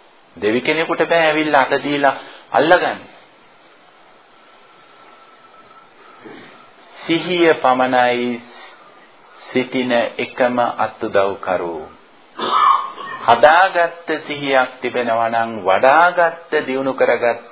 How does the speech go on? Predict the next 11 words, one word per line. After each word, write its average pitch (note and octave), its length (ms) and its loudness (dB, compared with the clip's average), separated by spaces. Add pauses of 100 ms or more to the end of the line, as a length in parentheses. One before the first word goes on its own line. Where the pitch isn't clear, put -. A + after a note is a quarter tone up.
(140)
සිහියක් A2 480 -4
තිබෙනවා D#2+ 420 -10
නම්. B1 160 -16 (4000)
අර B2 200 -2
කවුරුත් D#3+ 680 6
දැන් A#2+ 280 -4
ඔක්කොම E3 380 -2 (120)
උඩ C3 200 -2
ඉඳලා D#3+ 340 2
කෑ C#3+ 260 2
ගහනවා. D3 460 -4